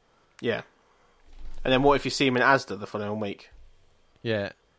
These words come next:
Speaker 2: And then it's like, there's a lot of fumbling around. He's wanting to stick it places, and then he's wanting to stick it in your places, and then it's like,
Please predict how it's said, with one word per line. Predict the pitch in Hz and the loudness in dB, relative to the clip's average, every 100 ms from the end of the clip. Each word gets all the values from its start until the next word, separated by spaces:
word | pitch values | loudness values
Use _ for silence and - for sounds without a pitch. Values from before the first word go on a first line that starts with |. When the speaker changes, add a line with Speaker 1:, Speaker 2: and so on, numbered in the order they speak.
| - | -6
Speaker 2:
And | 113 | -4
then | 113 | -4
it's | 110 - | -6 -4
like, | 110 98 | -2 -2
there's | 107 113 | -4 -4
a | |
lot | 107 | -6
of | - | -4
fumbling | - 113 107 107 | -4 -2 -4 -6
around. | 101 110 104 101 101 - - _ _ _ | -2 0 0 -2 -6 -12 -14 _ _ _
He's | 110 110 | -6 -4
wanting | 107 104 92 | -4 -6 -8
to | - | -10
stick | - - - | -6 -4 -4
it | - - | -6 -6
places, | 107 95 - 98 | -4 -4 -8 -8
and | 98 | -6
then | 101 | -6
he's | 101 101 | -6 -6
wanting | 101 | -8
to | - | -6
stick | 113 | -8
it | 98 | -8
in | 98 | -6
your | 110 107 | -4 -4
places, | - 95 90 98 95 | -4 -6 -6 -10 -10
and | 98 | -8
then | 101 98 | -8 -8
it's | 87 104 | -8 -4
like, | 98 92 | -4 -4